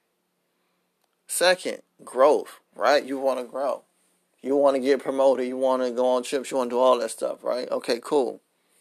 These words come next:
Let's say, for example, based on the structure, the company needs finances. They need good financial terms. What happened? You need the finance, you need the finance department to do that,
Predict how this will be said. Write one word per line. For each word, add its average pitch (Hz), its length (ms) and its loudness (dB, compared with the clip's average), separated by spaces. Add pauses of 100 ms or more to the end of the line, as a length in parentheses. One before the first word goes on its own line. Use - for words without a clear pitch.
(800)
Let's 135 220 0
say, 147 120 2
for 127 120 -4
example, 120 640 0 (100)
based 139 300 0
on 120 120 -4
the 104 80 -12
structure, 170 600 -4 (720)
the 123 100 -8
company 160 480 -6
needs 139 260 -2
finances. 139 600 2
They 135 120 -4
need 135 240 -6
good - 220 4
financial 139 460 0
terms. 110 500 -8
What 139 160 -2
happened? 135 320 -2
You 175 60 -6
need 196 160 -6
the 190 60 -6
finance, 190 460 -4
you 185 140 -8
need 196 140 -4
the 190 60 -2
finance 202 380 -2
department 175 680 -6
to 190 100 -2
do 208 220 -2
that, 135 300 2